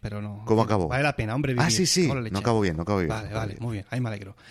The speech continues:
Speaker 1: Bueno, pues
Speaker 2: Por
Speaker 1: ahora sí.
Speaker 2: cierto, ya
Speaker 1: Di-,
Speaker 2: que dices
Speaker 1: di-,
Speaker 2: eso,
Speaker 1: di-
Speaker 2: que eso no lo hemos comentado,
Speaker 1: ¿El qué?
Speaker 2: la, algu-, algu-, esa, algunas de las is-, ilustraciones más famosas de Goering. Goering, ¿cómo se llama? Es que aún no me sé el nombre del tío este.
Speaker 1: <laughs> Hans Reddy significa José Rodolfo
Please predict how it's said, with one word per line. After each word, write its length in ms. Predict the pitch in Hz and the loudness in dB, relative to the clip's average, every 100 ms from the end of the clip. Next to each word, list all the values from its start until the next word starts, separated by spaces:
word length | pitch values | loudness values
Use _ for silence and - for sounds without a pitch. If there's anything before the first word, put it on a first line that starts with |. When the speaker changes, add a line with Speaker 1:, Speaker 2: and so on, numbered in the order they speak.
| - - 202 | -20 -18 2
Speaker 1:
Bueno, 160 | 220 226 | 4 6
pues 100 | 190 | 6
Speaker 2:
Por 60 | 247 | 4
Speaker 1:
ahora 100 | 247 | 6
sí. 80 | 156 | 6
Speaker 2:
cierto, 240 | 156 95 | 6 4
ya 140 | 90 117 | 4 4
Speaker 1:
Di-, 80 | |
Speaker 2:
que 80 | 143 | 6
dices 220 | 156 147 | 4 4
Speaker 1:
di-, 60 | 147 | 4
Speaker 2:
eso, 140 | 131 156 | 2 2
Speaker 1:
di- 20 | |
Speaker 2:
que 60 | 120 | 2
eso 160 | 135 | 2
no 80 | 127 | 2
lo 60 | 120 | 2
hemos 160 | 110 | 0
comentado, 440 | - 98 90 104 85 | 0 0 4 2 2
Speaker 1:
¿El 20 | |
qué? 160 | 90 110 - - | -2 -6 -10 -4
Speaker 2:
la, 380 | 92 92 87 - - | 2 4 2 -2 -2
algu-, 400 | 95 90 104 - 113 | 0 2 0 -2 -4
algu-, 280 | 95 92 98 | -2 -2 -2
esa, 600 | 113 156 143 127 110 78 - - | 2 4 4 4 2 -2 -8 -6
algunas 320 | 101 104 147 | 0 2 2
de 60 | 151 | 4
las 140 | 139 123 | 2 0
is-, 160 | 110 | -2
ilustraciones 720 | - 113 107 104 - 110 107 | 0 0 2 -2 0 0 0
más 180 | 101 101 | -2 -2
famosas 560 | 98 90 98 - 87 78 | 0 0 0 0 -2 -2
de 420 | 85 80 78 78 | -2 0 -2 0
Goering. 400 | 85 92 78 107 - _ | 2 2 0 -6 -14 _
Goering, 260 | 92 147 165 | -2 -2 0
¿cómo 140 | 202 | 0
se 120 | - | 0
llama? 140 | 85 85 | -2 -6
Es 100 | - | -2
que 80 | 107 | 0
aún 160 | 131 | 0
no 100 | 165 | 0
me 120 | 156 151 | 2 2
sé 120 | 151 | 2
el 80 | 127 | 0
nombre 220 | 135 117 | 0 0
del 120 | 98 | 0
tío 140 | - | -2
este. 240 | 82 247 - | 0 0 0
Speaker 1:
<laughs> 720 | 190 - 285 302 294 233 - | -4 -4 -8 -8 -8 -6 -2
Hans 200 | 170 165 | -2 0
Reddy 240 | 226 247 | -2 -2
significa 560 | 202 180 165 190 208 202 | -2 -2 -2 -2 -2 -2
José 300 | 175 156 170 | -2 0 2
Rodolfo 760 | 147 147 202 208 220 247 285 | 2 2 2 0 -2 -2 -4